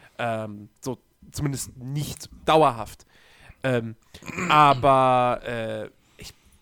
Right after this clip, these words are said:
ganz ehrlich, ich weiß nicht, ob Ghost Recon Wi-, ich glaube, das hat sich zwar gut verkauft, aber ich glaube nicht, dass das so ein Dauerbrenner wird wie, wie Rainbow Six oder The Division. Weil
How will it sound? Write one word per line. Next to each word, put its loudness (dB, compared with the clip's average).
ganz 2
ehrlich, 4
ich -6
weiß 2
nicht, -6
ob -12
Ghost 2
Recon -4
Wi-, 4
ich -8
glaube, 8
das -8
hat 6
sich -8
zwar 2
gut -10
verkauft, 0
aber 4
ich -8
glaube 4
nicht, 0
dass 0
das -2
so -2
ein -4
Dauerbrenner 4
wird 2
wie, -8
wie -4
Rainbow 2
Six -4
oder -2
The -2
Division. -4
Weil 6